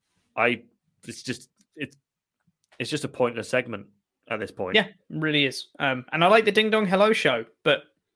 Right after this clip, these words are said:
Speaker 2: actually have it mean something if she's in a feud, maybe. That'd be cool. Anywho, um, we then got a, another video package, there were so many on this show, of,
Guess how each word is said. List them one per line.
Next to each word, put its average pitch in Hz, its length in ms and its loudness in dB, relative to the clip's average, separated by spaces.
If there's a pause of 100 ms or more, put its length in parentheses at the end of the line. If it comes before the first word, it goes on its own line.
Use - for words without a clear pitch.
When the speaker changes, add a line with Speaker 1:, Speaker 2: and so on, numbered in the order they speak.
(340)
Speaker 2:
actually 156 280 -2
have 170 120 6
it 143 80 4
mean 190 160 0
something 147 320 0
if 131 80 -4
she's 147 160 -6
in 160 80 2
a 156 60 0
feud, 190 360 0 (140)
maybe. 127 440 0 (120)
That'd 147 160 0
be 117 60 -10
cool. 151 340 0 (340)
Anywho, 135 400 4 (380)
um, 156 420 4
we 165 160 4
then 185 240 4
got 160 440 4
a, 143 360 6
another 156 480 4
video 147 400 4
package, 131 380 -4
there 127 100 -8
were 123 60 -12
so 156 240 -4
many 127 180 -6
on 120 120 -12
this 117 100 -10
show, 120 360 -4
of, 139 360 2